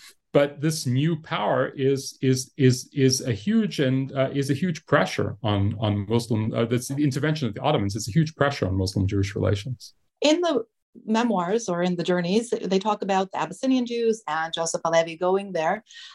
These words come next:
Speaker 2: Um,
Speaker 1: Yeah.
Speaker 2: I know there was some trade between Jews, uh,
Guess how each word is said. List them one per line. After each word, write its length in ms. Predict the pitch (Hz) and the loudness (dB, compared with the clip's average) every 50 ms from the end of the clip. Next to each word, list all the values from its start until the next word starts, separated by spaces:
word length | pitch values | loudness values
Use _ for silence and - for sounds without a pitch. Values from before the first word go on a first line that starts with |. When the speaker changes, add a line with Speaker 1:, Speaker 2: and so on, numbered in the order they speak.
| _ - - | _ -4 -2
Speaker 2:
Um, 240 | 175 175 170 175 | 0 2 2 0
Speaker 1:
Yeah. 60 | 175 175 165 | 0 0 0
Speaker 2:
I 100 | 175 180 | 0 0
know 120 | 180 190 | 2 2
there 120 | 196 196 190 | 2 2 0
was 560 | 180 180 175 - - - - - - - - | 0 -2 -8 -10 -10 -8 -6 -6 -8 -10 -10
some 240 | - - - 208 202 | -4 0 0 2 2
trade 400 | 190 - - 226 208 214 214 190 | 0 -2 -2 0 2 2 2 0
between 680 | 190 190 - - 208 190 185 185 185 180 175 170 170 175 | -2 -8 -6 -2 0 0 2 2 0 0 -2 -4 -8 -8
Jews, 580 | - 190 190 190 185 180 175 - - - - - - - - - - _ _ - | -4 -2 0 2 0 0 -2 -6 -14 -16 -16 -16 -18 -20 -20 -20 -20 _ _ -4
uh, 300 | - 156 - - - - | -2 0 0 2 0 0